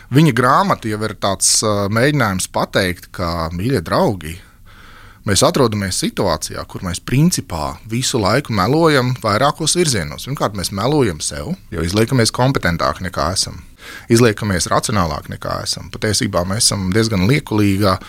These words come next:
morāli izgāzušos individu varza,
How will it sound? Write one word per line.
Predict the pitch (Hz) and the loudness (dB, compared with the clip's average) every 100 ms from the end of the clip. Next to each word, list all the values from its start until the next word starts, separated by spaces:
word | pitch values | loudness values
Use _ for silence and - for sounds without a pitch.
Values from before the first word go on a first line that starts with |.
| - - | -20 -14
morāli | 104 104 117 131 92 90 127 | -8 2 4 4 4 2 0
izgāzušos | 120 92 - 92 123 | 0 0 -2 -2 0
individu | 127 107 85 - | 2 2 0 2
varza, | 107 131 131 | 4 4 4